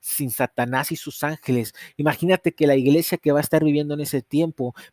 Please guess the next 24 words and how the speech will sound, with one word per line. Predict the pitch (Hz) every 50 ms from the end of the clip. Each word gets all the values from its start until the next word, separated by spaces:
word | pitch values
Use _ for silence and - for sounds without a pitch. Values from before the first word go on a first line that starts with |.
| - 135
va | 156
a | 151
haber | 170 175
un | 175 165 160
enfermo, | 151 143 131 120 - - 151 165 165 156 147 135 123
van | 139 143 156
a | 156
orar | 147 147 151 151 -
por | - 139 135 135
él, | 147 156 147
y | 139
en | 131
ese | 135 135 - -
momento | 151 139 131 127 127 147 160 175 170 - - 147 135 - - - - -
la | - 143 143
oración | 143 147 135 120 - - 151 160 160
va | 165 160
a |
llegar | 156 147 147 151 151
al | 143 127
Padre, | - - 143 143 151 156 156 139 131
y | 123 127
el | 123 117 107
Padre | - - 143 151 156 165 160 156